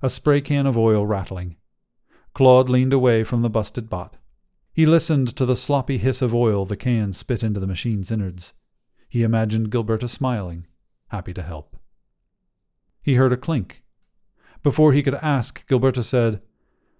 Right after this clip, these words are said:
"I'm working the gears a little." He smiled broadly. "That a girl," Claude said. Soon, a whirring began. The robot clacked and clattered back to life. It chirped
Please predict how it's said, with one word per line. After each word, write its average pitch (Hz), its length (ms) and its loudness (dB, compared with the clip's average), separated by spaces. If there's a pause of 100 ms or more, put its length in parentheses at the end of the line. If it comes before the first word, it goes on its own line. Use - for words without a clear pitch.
(120)
"I'm 180 480 2
working 208 360 2
the 180 80 4
gears 247 320 0
a 160 60 0
little." 147 360 -2 (1080)
He 123 120 -2
smiled 87 520 -2
broadly. 87 500 -6 (580)
"That 254 240 0
a 214 60 6
girl," 185 540 -2 (260)
Claude 90 320 -4
said. 73 360 -10 (1160)
Soon, 139 560 4 (260)
a 135 100 4
whirring 123 500 4
began. 98 420 -2 (680)
The 135 120 4
robot 131 540 4
clacked 127 360 -4
and 117 180 -4
clattered 117 360 -2
back 113 240 -4
to 113 60 -4
life. 107 400 -4 (540)
It - 180 -14
chirped - 400 -2